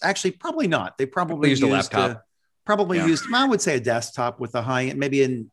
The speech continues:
Speaker 1: nvidia thirty sixty, thirty seventy, something like that.
Speaker 3: The next
Speaker 1: Um,
Speaker 3: step
Speaker 1: I
Speaker 3: is to upgrade the audio. I mean, we need to hear Never Gonna Give You Up in Dolby Atmos with full surround.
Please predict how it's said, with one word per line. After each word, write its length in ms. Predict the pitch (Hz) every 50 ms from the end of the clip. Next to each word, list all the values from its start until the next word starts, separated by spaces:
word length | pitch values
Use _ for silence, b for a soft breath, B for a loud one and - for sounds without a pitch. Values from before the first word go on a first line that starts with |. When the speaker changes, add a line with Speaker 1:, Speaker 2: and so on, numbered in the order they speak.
| _ -
Speaker 1:
nvidia 760 | 131 123 117 113 131 131 131 131 131 127 123 120 120 117 110 _ _ _ _ _ _ _ -
thirty 240 | - 139 139 131 131
sixty, 460 | 123 - 139 131 - - - 127 123
thirty 240 | 123 131 120 120 117
seventy, 560 | 110 127 117 110 113 113 110 110 110 113 - _
something 260 | - 117 107 113 117
like 180 | 110 107 104 -
that. 260 | - 117 - - _ _ _ b b b b
Speaker 3:
The 100 | 113 120
next 200 | 160 220 127 131
Speaker 1:
Um, 100 | 131 135
Speaker 3:
step 120 | 113 107 143
Speaker 1:
I 60 | 165
Speaker 3:
is 100 | - -
to 140 | - 107 -
upgrade 360 | 123 113 - - 113 110 104
the 80 | 107 98
audio. 440 | 101 135 143 110 92 76 76 - -
I 60 | 82
mean, 160 | 101 107 104 104
we 80 | 127 135
need 240 | 160 175 175 151
to 80 | 139 131
hear 600 | 123 - - 139 127 117 107 104 101 98 95 - _ _ _ _ -
Never 220 | 110 107 107 127
Gonna 160 | 123 123 120
Give 160 | 117 123 113 117
You 160 | 117 104 98
Up 220 | 98 95 - -
in 240 | 117 107 101 98 95
Dolby 460 | - 104 104 104 104 113 107 104 101
Atmos 640 | - 98 95 - - 87 90 87 82 - - - - _ _ _ _ -
with 160 | 101 101 101
full 460 | - - - _ - 120 117 117 120 120
surround. 720 | - - 127 117 113 107 101 98 95 92 92 95 95 87